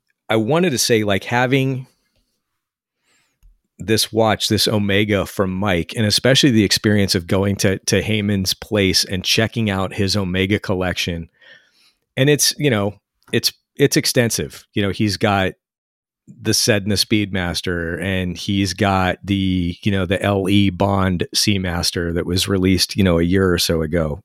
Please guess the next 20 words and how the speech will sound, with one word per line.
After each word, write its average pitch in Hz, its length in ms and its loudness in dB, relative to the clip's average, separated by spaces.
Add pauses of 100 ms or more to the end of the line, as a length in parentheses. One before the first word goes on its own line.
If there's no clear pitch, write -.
with, 92 300 -2
uh, 85 240 0
No 87 180 0
Time 95 300 -2
to 95 100 -6
Die. 82 380 -2 (1200)
Um, 95 380 -2
he's 113 300 2
got, 98 400 2 (520)
I 92 120 0
wanna 113 280 4
say 107 200 2
he's 95 200 0
got 101 200 2
a, 101 240 2
uh, 92 340 0 (640)
first 113 340 2
Omega 104 320 2
in 95 80 -2
space 95 600 0